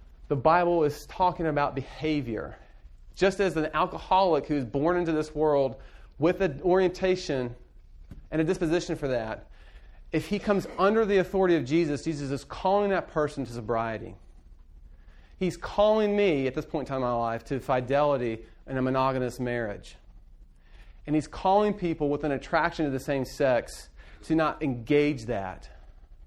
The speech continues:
Behavior, behavior, behavior. But when we enter into the, to the text, and I think I'm so glad to see a lot of the young, the young people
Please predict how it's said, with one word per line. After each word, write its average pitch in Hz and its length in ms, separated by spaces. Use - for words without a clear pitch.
Behavior, 165 560
behavior, 135 540
behavior. 120 580
But 175 100
when 202 200
we 247 220
enter 254 260
into 208 160
the, 160 220
to 165 140
the 151 100
text, 170 320
and 156 60
I 151 40
think 165 260
I'm 143 220
so - 180
glad 151 200
to 135 60
see - 120
a 139 40
lot 139 100
of 123 60
the 127 80
young, 135 300
the 143 160
young 147 220
people 113 420